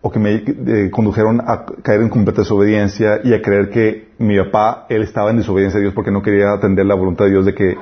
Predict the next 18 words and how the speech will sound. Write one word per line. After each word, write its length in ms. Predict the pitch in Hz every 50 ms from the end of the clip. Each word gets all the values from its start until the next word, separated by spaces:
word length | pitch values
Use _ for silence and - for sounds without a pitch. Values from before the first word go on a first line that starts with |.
| - - -
me 520 | 110 101 104 107 104 98 104 117 - - - - - - _ _
dejara 260 | - 107 - 101 95 92
andar 200 | 92 92 - -
con 120 | 101 98
ella. 260 | 98 98 90 - - - _ _ _ -
Imagínate. 400 | 101 90 90 95 90 - - - - _ _ _ _ _ _ _ _ _ _ _ _ - _ _ _ _ _ _ _ -
Entonces, 240 | - 143 139 123
para 100 | 185 175
mí, 220 | 147 151 160 165 143
yo 120 | 139 156
era 420 | 147 139 151 156 139 - - - - - - _ _ _ _ _ _ _ _ _ _ _
el 380 | - 143 123 123 120 123 123 117
Moisés 580 | 113 123 123 117 107 - - 139 143 165 160
que 80 | - 147
quería 200 | - 123 123 123
sacar 260 | 120 117 - 131 123
al 60 | 107 -
pueblo 460 | 117 120 120 123 123 127 127 127